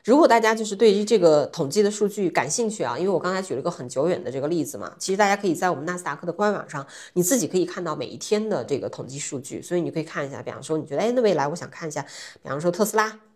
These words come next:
对吧？或者我想看一下苹果，其实这个数据你都可以看得到的。那我刚才举的这个例子，其实它不是一个个例。如果我们总体去看的话，美股的个股在纳斯达克平均的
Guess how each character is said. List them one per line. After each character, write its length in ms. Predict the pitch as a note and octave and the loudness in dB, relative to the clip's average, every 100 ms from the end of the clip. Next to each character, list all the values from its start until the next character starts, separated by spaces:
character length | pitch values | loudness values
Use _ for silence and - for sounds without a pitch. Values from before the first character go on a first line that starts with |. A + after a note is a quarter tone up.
| _ | _
对 100 | E3 | -2
吧？ 160 | C3+ C#3+ | -2 -4
或 80 | E3 | -4
者 60 | D#3+ | -2
我 80 | |
想 120 | E3+ C#3+ | -2 -4
看 140 | F#3+ | -2
一 20 | |
下 60 | F3 | -2
苹 260 | - D3+ | -4 -6
果， 240 | G#3+ F3 - | -4 -4 -6
其 140 | - D#3 | -6 -2
实 40 | |
这 60 | F3+ | -2
个 60 | |
数 160 | F3+ F3+ | -2 -4
据 120 | F3+ | -2
你 120 | D#3 | -4
都 120 | B2 E3+ | -2 -2
可 140 | F3 | -2
以 60 | C#3 | -8
看 240 | - C3+ | -8 -12
得 100 | D3 | -4
到 220 | D#3 B2+ | -2 -2
的。 100 | - - - - - | -8 -14 -18 -4 4
那 80 | |
我 140 | C4 E3+ | 6 6
刚 100 | C4+ | 6
才 160 | C#4+ | 4
举 80 | C#4+ | 4
的 60 | C#3+ | 2
这 80 | F#3+ | 2
个 60 | |
例 120 | G#3+ | 2
子， 120 | F3+ D3+ | 0 -2
其 120 | E3+ | -2
实 40 | |
它 80 | G3+ | -4
不 140 | G#3 F3 | -2 -2
是 120 | G#3 | -2
一 80 | E3+ | -2
个 80 | |
个 260 | F3+ A#3+ F3+ | 2 6 6
例。 220 | C#3 - - - - | 4 -4 -8 -20 0
如 160 | A3+ D4+ | 2 6
果 100 | C#4+ | 6
我 100 | E3+ | 6
们 140 | D#3+ | 4
总 260 | F3 D#3+ B3+ | 4 4 4
体 160 | - | 2
去 140 | C#3+ E3+ | 0 -2
看 260 | - F#3 | 0 -2
的 80 | C3+ | -2
话， 220 | C#3+ C#3 | -2 -2
美 240 | C#3 D#3 A#3 | 2 2 2
股 180 | D#3 | 0
的 80 | B2 D3+ | -4 2
个 240 | B3 F#3 | 4 4
股 160 | - - | 2 -2
在 160 | F3+ | 0
纳 120 | G3 | 2
斯 120 | F3+ C#3+ | 0 -2
达 120 | C3+ | -4
克 200 | - D#3+ | -4 -6
平 260 | - D3+ | -4 -6
均 240 | F3+ A#3 A3+ | -4 -2 2
的 260 | F#3+ A#2 | 4 2